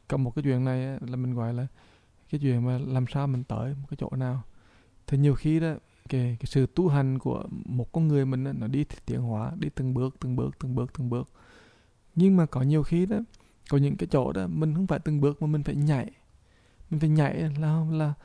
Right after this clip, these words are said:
không phải là skip cái step của mình, mà cái nhảy này có nghĩa là nhiều khi đó mình phải đòi hỏi là mình phải thay đổi cái trạng thái, cái tâm cảnh của mình rất là lạ. Thì như bác mà đi, thì bây giờ bác lái xe là mười, mười mile đó,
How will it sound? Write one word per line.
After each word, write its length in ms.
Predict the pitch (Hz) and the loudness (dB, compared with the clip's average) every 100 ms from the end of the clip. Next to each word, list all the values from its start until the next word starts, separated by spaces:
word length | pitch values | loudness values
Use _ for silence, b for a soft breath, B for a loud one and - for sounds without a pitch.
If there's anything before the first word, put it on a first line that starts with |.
| b b | b b
không 240 | b - 180 | b 0 0
phải 140 | 143 | 2
là 120 | 147 | 0
skip 480 | 139 - - - 160 - | -2 -6 -6 -2 -2 -2
cái 100 | 135 | -4
step 320 | - 143 - | -2 -2 0
của 60 | 151 | -2
mình, 180 | 151 143 b b b b - | -2 -4 b b b b 0
mà 160 | 151 156 | 2 4
cái 180 | 147 | 4
nhảy 280 | 127 131 135 | 4 4 4
này 160 | 147 147 | 0 2
có 140 | 127 | 2
nghĩa 240 | 135 131 135 | 2 2 0
là 200 | 143 147 | -2 -2
nhiều 140 | 147 147 | 0 0
khi 220 | - 175 | 0 0
đó 100 | 185 196 B B B B | 0 -4 B B B B
mình 140 | 156 147 | 2 4
phải 100 | 165 | 4
đòi 120 | 151 | 4
hỏi 260 | 127 123 | 4 0
là 60 | 131 | -2
mình 160 | 147 143 | -2 -2
phải 100 | - | -4
thay 300 | - - 190 | -6 -2 0
đổi 280 | 202 135 113 139 b b b b | 2 2 0 -6 b b b b
cái 80 | 196 - | -4 0
trạng 300 | 139 135 113 | 2 2 -2
thái, 300 | 117 131 143 - _ | -2 -2 -4 -10 _
cái 120 | - 135 | -4 -2
tâm 260 | 160 185 | 0 0
cảnh 260 | - 185 208 | 0 -4 -4
của 60 | 139 | 0
mình 340 | 147 143 135 | 0 0 -2
rất 180 | 143 208 | -2 0
là 60 | 135 | 0
lạ. 280 | 117 110 - b b b b b - | -2 -4 -10 b b b b b -2
Thì 160 | 143 147 | 2 2
như 100 | 160 | 2
bác 220 | 127 139 | 0 0
mà 140 | 147 | 0
đi, 300 | 143 156 160 | 2 2 0
thì 100 | 127 | -2
bây 100 | 143 | -2
giờ 60 | 147 | -2
bác 120 | 127 | -2
lái 140 | 113 | -4
xe 240 | 123 147 147 | -2 -2 -2
là 100 | 151 | -2
mười, 420 | 139 143 143 139 | 2 4 4 2
mười 280 | 131 143 135 | 2 2 2
mile 340 | 139 135 147 | 0 -2 -2
đó, 100 | 151 | -4